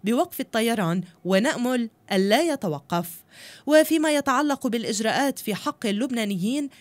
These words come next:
نفى كذلك العسيري علمه بذلك، مرجحاً أن مصدر ترحيل تسعين لبنانياً لم يعطوا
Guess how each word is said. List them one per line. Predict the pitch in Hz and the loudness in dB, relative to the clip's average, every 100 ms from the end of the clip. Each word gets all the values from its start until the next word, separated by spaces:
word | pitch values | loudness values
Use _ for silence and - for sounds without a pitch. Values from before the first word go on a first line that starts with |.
| - | -10
نفى | 208 240 226 | -4 -2 0
كذلك | 226 208 302 294 247 | -2 0 0 -2 -2
العسيري | 208 190 - 285 269 | 0 0 0 0 0
علمه | 180 247 269 262 | 0 0 -2 -2
بذلك، | 247 247 247 302 185 151 - - - | -2 -2 0 0 0 -4 -10 -20 -4
مرجحاً | 269 381 302 214 196 | 0 2 0 -4 -4
أن | 202 - 202 185 | -4 -2 -2 -2
مصدر | - - 214 190 | -2 -2 -2 -2
ترحيل | 185 180 - 262 | -4 -6 -4 -6
تسعين | 185 185 214 320 262 | -4 -6 -4 -4 -2
لبنانياً | 214 175 185 233 262 269 247 - - - | -2 -2 -2 -2 0 -2 -2 -8 -10 0
لم | 269 311 | 0 2
يعطوا | 269 320 311 - 202 180 | 2 0 0 0 0 0